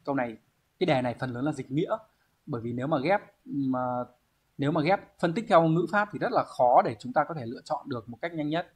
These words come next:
Đấy. Chúng ta sẽ dịch là, "Trong phạm vi tôi biết", đúng không?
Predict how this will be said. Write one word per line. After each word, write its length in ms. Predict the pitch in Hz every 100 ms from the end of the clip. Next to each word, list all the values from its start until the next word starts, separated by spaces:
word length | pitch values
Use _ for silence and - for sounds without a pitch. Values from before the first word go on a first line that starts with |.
| _
Đấy. 340 | 190 127 131 156 _ _ _ _ _ _ _
Chúng 100 | 147
ta 80 | 160
sẽ 120 | 156 160
dịch 160 | 135
là, 320 | 120 117 131 135 _ _ _ _ _ _ _ _ -
"Trong 180 | 165
phạm 220 | 165 165 131
vi 180 | 156 156
tôi 100 | 147
biết", 220 | 165 180
đúng 120 | 135 123
không? 200 | 135